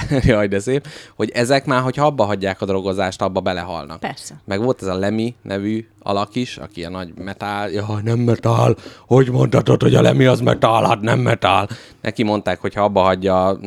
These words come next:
Speaker 1: napi három üveg viszkit és a nem tudom milyen szereket,
Speaker 2: Akkor
Speaker 1: akkor,
Speaker 2: szétesik.
Speaker 1: akkor szétesik, úgyhogy ezt tessék folytatni. Nekünk szerintem a
Speaker 2: Tehát a macskanőknek egy kutyatelep, mondjuk.
Speaker 1: <laughs> A macska-, igen, az illatos úti kuty-, kutyatelepre költözne a macskanő.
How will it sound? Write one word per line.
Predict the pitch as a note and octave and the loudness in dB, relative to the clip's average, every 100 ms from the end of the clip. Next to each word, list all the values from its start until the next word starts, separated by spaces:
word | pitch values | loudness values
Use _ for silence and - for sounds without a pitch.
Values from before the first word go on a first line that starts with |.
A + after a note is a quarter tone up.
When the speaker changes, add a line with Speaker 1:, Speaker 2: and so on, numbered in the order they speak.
| G#2+ | -2
Speaker 1:
napi | G2+ G#2 | -2 -2
három | F#2+ F#2+ F#2+ | 0 0 -2
üveg | F#2+ F2+ F#2 | -4 -4 -4
viszkit | F#2+ - F#2+ | -8 -8 -6
és | F#2+ F2+ F#2+ | -4 -4 -2
a | F2+ F2+ | -2 -2
nem | F2+ F2+ | -4 -8
tudom | G2 F2+ F2+ | -8 -6 -8
milyen | G2 F#2 F#2+ F2+ | -8 -8 -6 -6
szereket, | - B2 C3 A2 | -4 0 0 0
Speaker 2:
Akkor | G2 | -2
Speaker 1:
akkor, | F#2+ F2 | -2 -2
Speaker 2:
szétesik. | F#2 F2 G#2 | -2 -2 -2
Speaker 1:
akkor | G#2+ G#2 | -2 -2
szétesik, | - F2+ E2+ F2+ E2+ - | -4 -6 -8 -10 -12 -12
úgyhogy | F2+ F#2 | -10 -8
ezt | - | -6
tessék | F#2+ - F2+ | -8 -8 -12
folytatni. | - F2+ F#2+ G2 G2+ - - - - - - | -10 -8 -10 -12 -16 -20 -20 -20 -20 -20 -12
Nekünk | A2 B2 - F#3 F#3+ G#3 - - _ _ - | -2 -2 0 0 0 0 -4 -14 _ _ -20
szerintem | - - A#2+ C#3+ C#3 C#3+ C#3+ C3+ - | -4 0 2 0 -2 -2 -2 -4 -4
a | G2 F#2+ F2+ | 0 0 0
Speaker 2:
Tehát | F2+ | 0
a | F3+ | 2
macskanőknek | A#3+ - B3 G3+ F3 E3+ | 2 2 0 -2 -2 -4
egy | E3+ | -4
kutyatelep, | D3+ D3+ D3+ D3 D3+ - | -4 -6 -6 -6 0 2
mondjuk. | F#3+ A3 F3 - | 2 2 0 -4
Speaker 1:
<laughs> | |
A | D3 C3 | -6 -4
macska-, | - - - - - D#3+ - D3+ | -4 -6 -14 -18 -14 -12 -8 -6
igen, | A3 G#2+ A3+ | -6 -4 -4
az | F#2+ B2+ | -4 -2
illatos | F#3 G#2 - F#2 | 2 2 2 -2
úti | A2+ G2+ | 0 0
kuty-, | F#2+ A2 - - | -2 -4 -4 -2
kutyatelepre | B2+ G2 F2 G2+ G2 F#2+ | 0 0 2 0 0 -2
költözne | F#2 G2+ F#2+ G2 G#2 | -4 -2 -2 -4 -4
a | F2+ | -4
macskanő. | F2 F#2 - F2 | -4 -8 -12 -14